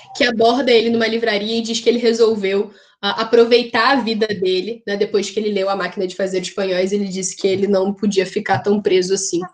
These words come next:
né, à morte. Ele fala muito dessa intimidade que os leitores têm com a própria obra dele, né? Ele diz que a maioria dessa escrita dele começa com o silêncio, que ele gosta de observar principalmente as pessoas que ficam caladas, né, inventar aí, ah, histórias inteiras pra elas,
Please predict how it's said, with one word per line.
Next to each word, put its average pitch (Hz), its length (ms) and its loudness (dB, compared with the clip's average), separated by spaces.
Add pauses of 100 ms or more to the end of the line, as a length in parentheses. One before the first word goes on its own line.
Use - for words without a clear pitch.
(120)
né, 196 200 -6
à 208 80 -2
morte. - 360 -4
Ele 202 80 2
fala 196 240 4
muito 208 200 0
dessa 208 240 4
intimidade 220 640 4
que 208 80 -8
os 202 80 -6
leitores 196 540 0 (360)
têm 208 200 4
com 202 100 0
a 202 60 4
própria 196 440 2
obra 185 240 4
dele, - 260 -4 (480)
né? 175 220 -4 (260)
Ele 254 180 4
diz 262 240 4
que 285 100 0
a 262 60 4
maioria 254 380 4
dessa 240 180 2
escrita 233 380 -2
dele 214 200 2
começa 202 420 -2
com 208 160 -2
o 202 60 2
silêncio, 202 640 0
que 247 100 2
ele 220 240 -2
gosta 202 320 0
de 208 140 2
observar 202 460 0
principalmente 285 580 0
as 262 60 -2
pessoas 240 380 2
que 240 120 -8
ficam 233 320 -4
caladas, 220 800 0
né, 208 200 -4 (260)
inventar 233 680 4
aí, 208 240 -2 (340)
ah, 196 120 -2
histórias 214 480 2
inteiras 208 520 6
pra 226 280 2
elas, - 420 -4